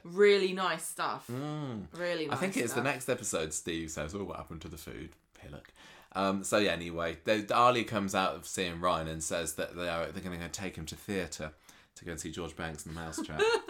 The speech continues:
Speaker 2: No,
Speaker 1: He's
Speaker 2: they're,
Speaker 1: like
Speaker 2: they're gonna, they're gonna give him a skin graft, aren't
Speaker 1: And they're
Speaker 2: they?
Speaker 1: like, "Listen, buddy, don't tell anyone who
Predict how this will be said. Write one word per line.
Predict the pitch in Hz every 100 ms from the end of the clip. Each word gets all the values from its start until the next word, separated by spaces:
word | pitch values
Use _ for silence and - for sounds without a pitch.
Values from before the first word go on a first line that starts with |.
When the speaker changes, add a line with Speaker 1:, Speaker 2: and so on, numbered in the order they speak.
| 440 508 480
Speaker 2:
No, |
Speaker 1:
He's | -
Speaker 2:
they're, | -
Speaker 1:
like | 220 226 -
Speaker 2:
they're | 117 131
gonna, | 120 120
they're | 110
gonna | 110 135
give | 107 95
him | 87
a |
skin | - - - 110 101
graft, | 90 76 73 -
aren't | 92 90
Speaker 1:
And | 196
they're |
Speaker 2:
they? | 175
Speaker 1:
like, | 165 196
"Listen, | 190 - 165 156
buddy, | 185 175 170
don't | 180 170
tell | 190
anyone | 180 175 170
who | 165